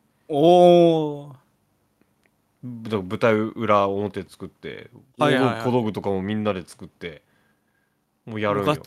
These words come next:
Speaker 1: がっつりですね。
Speaker 2: がっつりよ。で、しかも、ミュージカルの方が人気なんよ。
Speaker 1: あー、そう、そうなんだ。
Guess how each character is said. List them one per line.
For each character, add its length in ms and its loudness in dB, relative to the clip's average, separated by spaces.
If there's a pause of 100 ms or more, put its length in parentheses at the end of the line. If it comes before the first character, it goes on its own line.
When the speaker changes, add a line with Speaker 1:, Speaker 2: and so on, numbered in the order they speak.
(120)
Speaker 1:
が 120 2
っ 60 -6
つ 240 -6
り 60 0
で 60 0
す 120 -16
ね。 220 -20
Speaker 2:
が 240 0
っ 100 -6 (140)
つ 220 -6
り 100 -4
よ。 160 -8 (140)
で、 260 2 (1000)
し 340 -10
か 160 -2
も、 420 -4 (880)
ミ 180 -4
ュ 220 4
ー 40 2
ジ 160 -6
カ 120 4
ル 100 0
の 140 -2
方 320 0
が 260 6
人 280 -6
気 140 -8
な 120 0
ん 80 -2
よ。 160 -14 (1300)
Speaker 1:
あ 400 4
ー、 40 -2
そ 760 -6
う、 240 -20
そ 320 -4
う 20 0
な 120 -2
ん 80 -14
だ。 60 -18